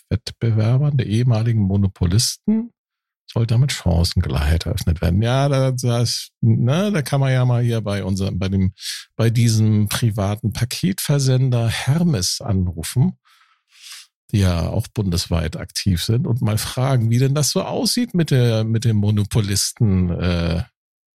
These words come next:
D H L, Deutsche Bundespost. Ja, soweit ich gehört habe, f-, querfinanziert die Deutsche Bundespost immer noch, äh, über die Briefpost und übers Briefporto ihre Paketservices von der D H L.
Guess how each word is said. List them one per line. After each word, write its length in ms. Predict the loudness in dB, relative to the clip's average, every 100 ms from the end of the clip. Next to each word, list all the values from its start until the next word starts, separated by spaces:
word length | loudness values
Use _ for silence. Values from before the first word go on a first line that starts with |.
| _ _ _ _ _ -2
D 180 | 0 2
H 200 | 0 -2
L, 400 | -2 -2 -2 -4
Deutsche 340 | -6 -2 -2
Bundespost. 840 | -2 0 0 0 -2 -2 -2 -4 -10 -20 -20 _ _ _ _ _ _ _ _ 0
Ja, 140 | 2
soweit 240 | 2 0 -2
ich 140 | -4
gehört 320 | 0 2 2
habe, 240 | 0 0 -2
f-, 220 | -2 -6 -6
querfinanziert 880 | -4 -2 -2 0 0 2 0 0 -2
die 100 | -2
Deutsche 320 | -2 -2 -2
Bundespost 840 | -2 0 0 -2 -4 -4 -4 -6
immer 260 | -4 0 0
noch, 420 | 0 -2 -4 -10 -4
äh, 100 | -2
über 240 | 0 0
die 100 | -2
Briefpost 800 | 0 2 0 0 0 0 -2 -8 -16 -20 _
und 120 | 0
übers 200 | 2 0
Briefporto 640 | 2 0 0 0 0 0 -2
ihre 200 | 0 -2
Paketservices 1900 | -2 -4 -2 -4 -6 -14 _ _ _ _ _ _ -4 -2 0 -2 -4 -4 -8 _ _ _ _ _
von 140 | -4 -2
der 100 | 0
D 180 | 0 0
H 60 |
L. 300 | 0 -2 -2